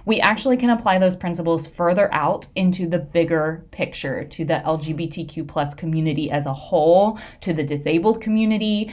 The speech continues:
and honestly to anyone who is just striving to be their most authentic selves.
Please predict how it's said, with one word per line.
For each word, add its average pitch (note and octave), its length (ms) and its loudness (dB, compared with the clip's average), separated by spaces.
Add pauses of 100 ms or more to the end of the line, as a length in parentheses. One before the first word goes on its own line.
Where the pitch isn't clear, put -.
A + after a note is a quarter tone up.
(140)
and F3 180 0
honestly A3 520 4
to G#3+ 420 -4 (460)
anyone C4 720 6 (400)
who A#3+ 160 8
is A3+ 180 6
just G3 300 2
striving F3+ 400 4
to F3+ 140 -2
be E3+ 180 -2
their D#3+ 160 4
most D3 460 -2
authentic C#3 720 -6 (100)
selves. - 680 -8